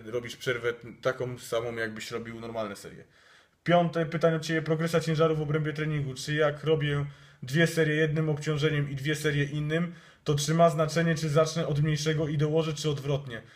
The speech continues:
Zacznę większego i zrzucę. Zakładam, że jestem dobrze rozgrzany. Wydaje mi się, że nie powinno być to, nie powinno mieć to znaczenia. Objętość ta sama, ale nie jestem pewny. No na pewno, słuchaj, stymulacja mięśnia będzie inna, objętość może być ta sama, aczkolwiek jeżeli zaczniesz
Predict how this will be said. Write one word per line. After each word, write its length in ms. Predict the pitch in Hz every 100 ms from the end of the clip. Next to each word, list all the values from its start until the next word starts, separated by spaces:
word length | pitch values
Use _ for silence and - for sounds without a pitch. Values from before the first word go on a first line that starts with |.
| - -
Zacznę 400 | 139 165 175 160
większego 520 | 156 147 165 156 160
i 80 | 147
zrzucę. 440 | 131 131 131 127
Zakładam, 440 | 131 143 160 156
że 160 | 143 147
jestem 440 | 147 135 143 151
dobrze 240 | 143 135 143
rozgrzany. 460 | 139 135 127 117
Wydaje 340 | 120 139 156 160
mi 100 | 156
się, 180 | 156 147
że 120 | 147
nie 100 | 147
powinno 360 | 147 147 156
być 260 | 147 147 143
to, 100 | - 147 131
nie 120 | 143
powinno 340 | 147 156 156 151
mieć 160 | 143
to 100 | 143
znaczenia. 380 | 139 139 139 120
Objętość 360 | 127 147 143 139
ta 60 |
sama, 340 | 123 151 147 151 - - - -
ale 200 | 147 165
nie 80 | 160
jestem 280 | 147 147 156
pewny. 360 | 147 110 113 110 - _ - _
No 80 | 151
na 120 | 175
pewno, 260 | 180 190 190
słuchaj, 260 | 185 190
stymulacja 460 | 180 185 185 185 190
mięśnia 280 | 180 175 175
będzie 240 | 175 165
inna, 460 | 170 160 160 165 165
objętość 360 | 165 175 165
może 160 | 160 160
być 140 | 160
ta 80 | 165
sama, 320 | - 165 160
aczkolwiek 520 | 151 151 175 165 165 165
jeżeli 300 | 156 170 156
zaczniesz 600 | 170 165 143 135 120